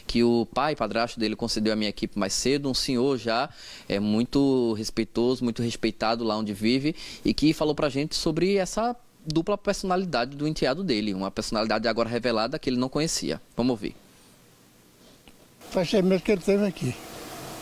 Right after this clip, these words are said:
Speaker 1: E como é que era esse comportamento dele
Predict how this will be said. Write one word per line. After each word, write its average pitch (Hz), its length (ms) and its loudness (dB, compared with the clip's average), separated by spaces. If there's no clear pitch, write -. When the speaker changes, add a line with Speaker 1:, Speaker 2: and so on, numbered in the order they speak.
Speaker 1:
E - 40 -4
como 202 220 4
é 190 40 2
que - 140 0
era 117 160 4
esse - 140 -2
comportamento 113 600 0
dele 92 380 0